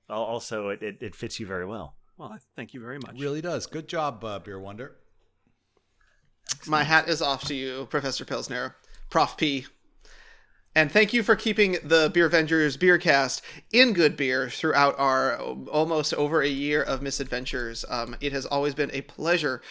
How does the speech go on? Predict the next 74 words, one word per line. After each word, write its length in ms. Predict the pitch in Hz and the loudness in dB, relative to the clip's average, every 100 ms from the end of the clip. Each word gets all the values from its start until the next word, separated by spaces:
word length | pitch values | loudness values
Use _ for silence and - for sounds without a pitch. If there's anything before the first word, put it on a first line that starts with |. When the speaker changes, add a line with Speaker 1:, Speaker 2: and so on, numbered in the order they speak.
| - - | -18 -14
Speaker 4:
to 100 | - | -8
drink 240 | 139 139 139 | -4 -4 -6
your 80 | |
curations, 760 | - 135 127 120 127 117 107 - 127 | -6 -2 -2 -2 -6 -8 -8 -6 -4
uh, 180 | 123 117 | -2 -2
and 100 | 127 | 0
I 120 | 123 - | 0 2
always 320 | 160 151 143 | 4 4 2
look 120 | 143 | 0
forward 260 | - 139 135 | -2 -2 -2
Speaker 1:
Yes. 40 | |
Speaker 4:
to 60 | 135 | -4
seeing 380 | - 147 135 135 | -4 -4 -4 -6
what 340 | 135 143 135 | -4 -2 -2
new, 480 | 143 143 143 139 131 - - - | -4 -2 -2 -2 -6 -12 -18 0
uh, 260 | 135 127 143 | 2 2 0
goodies 420 | 170 147 139 143 | 2 2 2 -2
you 80 | 135 | -4
have 160 | 127 | -6
in 100 | 120 | -6
store 220 | - 123 | -8 -8
for 180 | 120 113 | -8 -8
us. 140 | 95 - | -8 -8
So 140 | 131 | -10
thank 240 | 135 123 | -10 -10
you 60 | 123 | -10
for 100 | 104 | -10
that. 80 | 104 | -10
Speaker 2:
Absolutely, 520 | 95 139 170 160 131 139 | -8 -6 -6 -6 -8 -8
and 100 | 139 | -10
I 60 | 127 | -10
look 220 | 120 127 | -10 -12
forward 260 | 135 123 139 | -10 -8 -6
Speaker 1:
Yeah. 60 | |
Speaker 2:
to 100 | 185 | -6
more 180 | 127 131 | -6 -6
in 80 | 127 | -8
the 80 | 127 | -8
future. 380 | 143 147 139 113 _ _ _ _ _ _ | -12 -12 -12 -14 _ _ _ _ _ _
Speaker 4:
For 140 | - - | -14 -6
sure. 340 | 170 185 143 _ _ _ _ _ _ _ _ _ _ _ _ | -4 -6 -10 _ _ _ _ _ _ _ _ _ _ _ _
Speaker 1:
I, 120 | 127 - | -10 -4
I 100 | 139 | -2
did 220 | 139 320 | 0 -2
wanna 200 | 311 208 | 2 0
follow 420 | - 165 165 143 | 2 4 4 6
up 180 | 143 143 | 4 2
on 120 | 120 | 0
a 60 | 110 | -2
few 240 | - 151 151 | -2 -2 0
things 280 | 127 107 | 0 -2
that 80 | 110 | -4
we 80 | 101 | -6
talked 320 | - 95 - | -4 -4 -4
about 260 | 98 98 98 | 0 0 0
on 340 | 92 92 92 | -4 -4 -4
the 140 | 90 85 | -6 -6
last 380 | 85 90 85 87 | -6 -8 -8 -10
episode, 520 | - - 104 80 71 | -10 -10 -8 -8 -10
Speaker 3:
Oh, 20 | |
Speaker 1:
uh, 20 | |
Speaker 3:
are 80 | - | -10
we 60 | 101 | -6
Speaker 1:
and, 400 | 90 90 87 107 | -4 -4 -6 -4
and 140 | 110 | -4
Speaker 3:
talking 120 | 120 | 0
Speaker 1:
also 180 | 135 117 | 0 0
Speaker 3:
about, 80 | 131 | -2
Speaker 1:
some 100 | 135 | -4
Speaker 3:
uh, 60 | 110 | -4
Speaker 1:
feedback 360 | 233 139 101 | 0 0 0
we've 140 | 113 98 | -2 0
gotten 320 | 120 110 110 | 0 0 -6
fr-, 140 | - | -14